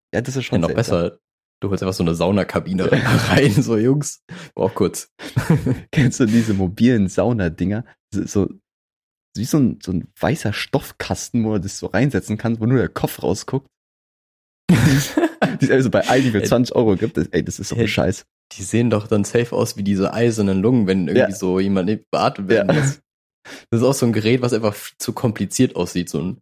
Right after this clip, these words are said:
Speaker 2: fünftausend Tonnen Ding, damit jemand beatmet wird.
Speaker 1: Aber,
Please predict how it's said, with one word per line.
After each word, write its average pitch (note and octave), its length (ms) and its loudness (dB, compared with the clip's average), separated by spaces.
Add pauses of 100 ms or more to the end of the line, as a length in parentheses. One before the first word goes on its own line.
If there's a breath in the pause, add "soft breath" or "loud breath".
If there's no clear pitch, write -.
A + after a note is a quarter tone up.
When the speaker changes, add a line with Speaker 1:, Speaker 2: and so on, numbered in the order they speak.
(180)
Speaker 2:
fünftausend A#2 760 -2
Tonnen B2 320 2
Ding, A2+ 300 2 (160)
damit G2 220 -2
jemand F#2 240 0
beatmet G2 440 -2
wird. E2 260 -4 (240)
Speaker 1:
Aber, B2+ 360 -2